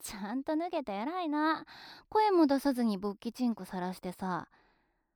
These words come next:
本当に限界が近かったんだな。コリコリコリコリ。コリコリコリコリ。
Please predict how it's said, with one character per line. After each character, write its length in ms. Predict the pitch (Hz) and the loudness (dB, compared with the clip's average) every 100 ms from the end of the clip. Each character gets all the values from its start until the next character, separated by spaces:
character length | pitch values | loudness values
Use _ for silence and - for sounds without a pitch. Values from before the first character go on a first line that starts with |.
| _ _ _ | _ _ _
本 420 | - 170 180 214 | -12 -10 -8 -10
当 240 | - 226 220 | -8 -6 -4
に 240 | 220 214 - | -6 -8 -10
限 300 | 190 202 214 | -8 -8 -8
界 260 | - 214 | -10 -10
が 120 | 208 208 | -10 -12
近 300 | - - 208 | -14 -14 -12
か 120 | 185 | -12
っ 60 | - | -12
た 140 | 160 | -14
ん 80 | 165 | -12
だ 100 | 180 | -12
な。 760 | 175 - - 113 117 - - _ _ _ _ _ _ _ - _ _ _ _ _ _ _ _ _ | -12 -10 -10 -10 -10 -12 -18 _ _ _ _ _ _ _ -20 _ _ _ _ _ _ _ _ _
コ 100 | - - | -20 -20
リ 60 | - - _ - | -20 -20 _ -20
コ 80 | - - | -20 -20
リ 60 | - _ _ | -20 _ _
コ 100 | - - | -20 -20
リ 80 | - _ _ - | -20 _ _ -20
コ 100 | - | -20
リ。 80 | - _ _ _ _ _ _ _ _ _ _ _ _ _ | -20 _ _ _ _ _ _ _ _ _ _ _ _ _
コ 240 | - - - | -20 -20 -20
リ 220 | - _ _ | -20 _ _
コ 200 | - - | -20 -20
リ 200 | - _ _ | -20 _ _
コ 160 | - - | -20 -20
リ 80 | - _ _ _ | -20 _ _ _
コ 140 | - | -20
リ。 80 | - | -20